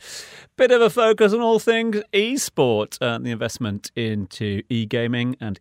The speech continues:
e-sports has been significant in recent years and continues to be, uh, not just here in the U A E, but the region as a whole. Klaus Kajetski, uh, the founder of Yalla Esports, was kind enough to join us, uh, in the studio a little earlier on,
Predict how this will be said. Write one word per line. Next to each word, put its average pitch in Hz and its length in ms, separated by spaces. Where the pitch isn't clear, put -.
e-sports 135 960
has 117 160
been 131 220
significant - 580
in 104 140
recent 107 480
years 117 560
and 170 220
continues 226 720
to - 80
be, 120 220
uh, 135 80
not 147 120
just - 200
here 117 120
in 107 120
the 107 80
U 101 240
A 95 60
E, 95 120
but 110 140
the 104 80
region 101 480
as 98 200
a 95 60
whole. 95 260
Klaus 117 340
Kajetski, 113 680
uh, 113 40
the - 80
founder 131 400
of 113 220
Yalla 123 360
Esports, 131 600
was 117 100
kind 123 240
enough 113 200
to 110 100
join 139 460
us, 117 260
uh, 120 180
in 135 200
the 117 80
studio 120 440
a 107 40
little 127 200
earlier 117 420
on, 117 200